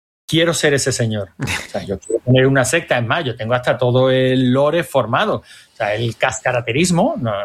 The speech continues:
nuestro fundamento se basa en que la Tierra está hueca y nosotros vivimos en la cáscara y todo el interior de la Tierra es el éter. Sí, sí,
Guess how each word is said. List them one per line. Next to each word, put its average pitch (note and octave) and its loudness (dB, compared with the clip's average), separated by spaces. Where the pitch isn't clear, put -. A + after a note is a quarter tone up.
nuestro G#2+ 0
fundamento B2+ 2
se C#3 2
basa C3 2
en D3 -2
que D#3 2
la A2+ 0
Tierra B2+ 0
está C#3 -2
hueca F3 0
y F#3 0
nosotros C3+ 0
vivimos C3+ 2
en B2+ 0
la A2 -2
cáscara F#3 0
y C3 0
todo C3+ 4
el C#3 2
interior C3+ 2
de C3+ 2
la B2+ 0
Tierra C#3+ 0
es B2+ -4
el B2 2
éter. G3+ 0
Sí, - -16
sí, - -18